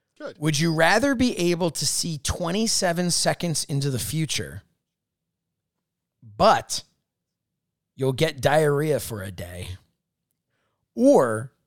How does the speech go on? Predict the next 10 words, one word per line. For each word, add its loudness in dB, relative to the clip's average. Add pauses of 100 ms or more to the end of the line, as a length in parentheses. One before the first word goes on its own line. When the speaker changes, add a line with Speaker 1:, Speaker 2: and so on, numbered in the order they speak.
(560)
Speaker 2:
be -6
able 4
to 2
turn -2
water 2
into -4
beer -2
whenever 0
you 2
want, 4